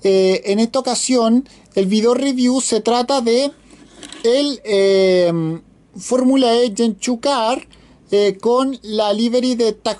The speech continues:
Heuer Porsche Fórmula E Team, eh, versión Hot Wheels. Bueno, bueno, acá pueden ver a este autito. Bueno, como yo ya le dije, este es un Fórmula E, eh, Gen two Car.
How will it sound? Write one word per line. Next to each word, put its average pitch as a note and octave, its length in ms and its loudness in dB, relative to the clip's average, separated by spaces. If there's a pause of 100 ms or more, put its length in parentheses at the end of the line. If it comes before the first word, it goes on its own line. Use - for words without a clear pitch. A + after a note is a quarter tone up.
Heuer A#3+ 340 0
Porsche B3+ 520 -2
Fórmula A#3 440 2
E A3 100 0
Team, B3 440 2 (600)
eh, F#3 520 2 (600)
versión B3 800 0
Hot A3+ 400 -4
Wheels. B2 460 -4
Bueno, D#3 320 -2 (560)
bueno, A#3 180 2
acá C4 220 -2
pueden C#4+ 300 0
ver C#4+ 120 2
a C4+ 60 0
este C#4+ 160 -4
autito. A3+ 500 -2
Bueno, F3 260 0
como G3+ 200 0
yo G3+ 160 0
ya B3 160 2
le B3 120 0
dije, B3+ 560 -2
este A#3+ 540 -2
es - 220 -2
un B3+ 300 2 (260)
Fórmula A#3+ 600 2
E, A#3+ 300 2
eh, G3 720 2 (580)
Gen A3 240 0
two B3 200 -4
Car. A#3 420 -2